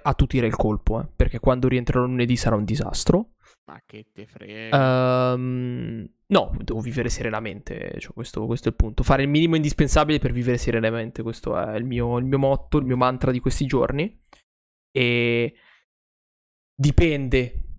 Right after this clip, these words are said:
Speaker 1: cioè nel senso, ragazzi, dipende dalle tipologie. Ci sono persone in cui veramente le vedi cinque minuti di faccia a faccia, gli dici due robe, sei a posto,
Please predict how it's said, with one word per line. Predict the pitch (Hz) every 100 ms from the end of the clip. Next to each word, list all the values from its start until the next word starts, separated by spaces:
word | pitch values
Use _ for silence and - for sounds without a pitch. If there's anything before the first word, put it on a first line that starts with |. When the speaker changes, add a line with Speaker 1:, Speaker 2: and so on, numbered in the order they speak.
| -
Speaker 1:
cioè | - 143
nel | 131 127
senso, | - 143 127 - 113
ragazzi, | 120 117 - - 123 117 117 117 117 117 117
dipende | 131 - 147 147
dalle | 139 139
tipologie. | 147 - 131 120 123
Ci | 123
sono | 139 135
persone | 147 135 - 165
in | 165
cui | - 127
veramente | 127 131 127 120 - 120
le | 127
vedi | 127 143 143
cinque | - 156 139 151
minuti | 143 147 147
di | 139
faccia | - 143 - 143
a |
faccia, | - 147 147 - 156
gli | 139
dici | 127 - 127
due | 127
robe, | 135 131 123
sei | -
a | 117
posto, | - 120 123 - - 139 147